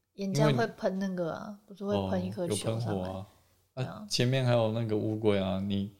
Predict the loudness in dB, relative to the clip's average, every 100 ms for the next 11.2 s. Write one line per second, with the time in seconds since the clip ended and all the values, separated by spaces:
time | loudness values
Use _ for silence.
0 | _ _ _ 0 0 4 2 4 4 4
1 | 4 2 0 0 0 0 0 0 0 0
2 | 0 0 0 0 2 2 2 0 -4 -4
3 | -6 -6 -8 -8 -8 -10 -12 -14 -16 -18
4 | _ _ -6 -2 -2 -4 -10 -20 -20 -20
5 | _ _ _ -10 -4 0 2 4 4 4
6 | 2 4 4 4 4 2 -2 -2 _ -4
7 | -2 2 4 4 0 -2 -2 -2 -2 -4
8 | -4 -6 -6 -10 -12 _ _ _ -2 2
9 | 2 4 0 0 -2 0 2 2 2 0
10 | 2 0 0 0 2 0 0 -2 -2 -8
11 | -12